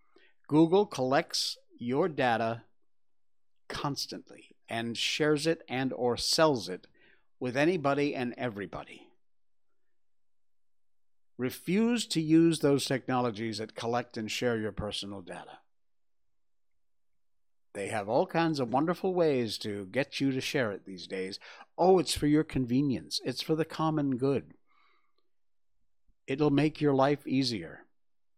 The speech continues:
Not gonna happen, folks. If there is any way you can, at, and you can't. We live in twenty twenty-two, almost twenty twenty-three. You cannot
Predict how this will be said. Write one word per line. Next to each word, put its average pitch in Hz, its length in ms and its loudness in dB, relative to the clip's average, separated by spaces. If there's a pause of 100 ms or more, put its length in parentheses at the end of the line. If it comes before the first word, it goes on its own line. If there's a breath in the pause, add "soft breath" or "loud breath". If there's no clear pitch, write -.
(760)
Not 92 180 -12
gonna 107 200 -6
happen, 117 320 -4
folks. - 480 -10 (1040)
If 131 240 0
there 131 200 0
is 127 240 -2
any 170 280 2
way 143 260 4
you 110 280 -4
can, 117 440 -6 (100)
at, - 260 -2 (100)
and 160 320 0
you 185 160 -4
can't. - 520 -4 (320)
We 135 200 -2
live 165 180 2
in 156 140 2
twenty 147 280 0
twenty-two, 131 540 -2
almost 120 320 -4
twenty 107 240 -6
twenty-three. - 640 -10 (540)
You 117 160 -4
cannot 135 540 2